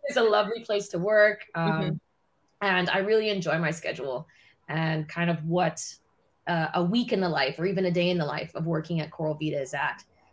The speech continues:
Speaker 1: It's quite varied because, um, coined by, uh, one of my, one of our co-founders, Gator, he calls me a utility player. I can kind of be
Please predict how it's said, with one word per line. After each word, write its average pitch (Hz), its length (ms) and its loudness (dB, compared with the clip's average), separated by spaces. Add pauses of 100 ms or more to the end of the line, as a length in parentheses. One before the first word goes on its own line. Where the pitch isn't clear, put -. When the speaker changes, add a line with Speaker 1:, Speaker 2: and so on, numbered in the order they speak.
(160)
Speaker 1:
It's 175 140 0
quite 214 300 2
varied 202 480 2
because, 165 600 -2 (400)
um, 170 540 2
coined 196 640 0
by, 170 600 4
uh, 151 240 -4
one 180 280 -2
of 170 200 0
my, 160 220 -2
one 175 200 0
of 170 80 2
our 165 140 0
co-founders, 190 560 0
Gator, 175 500 0
he 185 100 -2
calls 165 320 -2
me 165 140 2
a - 20 0
utility 220 500 0
player. 233 460 0
I 175 100 0
can 170 160 -4
kind 165 180 0
of 170 80 0
be 170 120 2